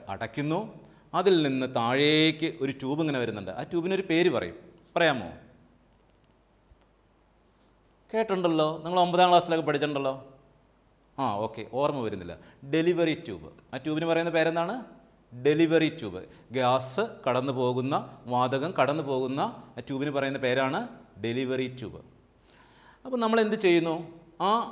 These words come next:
അമോണിയം ക്ലോറൈഡും കാൽഷ്യം ഹൈഡ്രോക്സൈഡും ടെസ്റ്റ് ട്യൂബിൽ എടുത്ത് വെച്ചിട്ട് നമ്മൾ എന്ത് ചെയ്യുന്നു? അതിനെ ചൂടാക്കുന്നു. ചൂടാക്കുമ്പോൾ എന്ത് സംഭവിക്കും? ഈ കാൽഷ്യം ഹൈഡ്രോക്സൈഡും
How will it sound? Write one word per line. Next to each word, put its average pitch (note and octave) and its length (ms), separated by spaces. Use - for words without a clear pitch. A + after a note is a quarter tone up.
അമോണിയം F#3 840
ക്ലോറൈഡും C#3 540
കാൽഷ്യം D3+ 400
ഹൈഡ്രോക്സൈഡും C#3+ 880
ടെസ്റ്റ് A#2+ 200
ട്യൂബിൽ E3 240
എടുത്ത് C3 220
വെച്ചിട്ട് B2+ 520
നമ്മൾ C3+ 160
എന്ത് C#3 140
ചെയ്യുന്നു? C#3+ 640
അതിനെ A2 160
ചൂടാക്കുന്നു. A2+ 680
ചൂടാക്കുമ്പോൾ C3 1000
എന്ത് F#3 180
സംഭവിക്കും? E3 840
ഈ A#3 200
കാൽഷ്യം D3+ 420
ഹൈഡ്രോക്സൈഡും A#2+ 960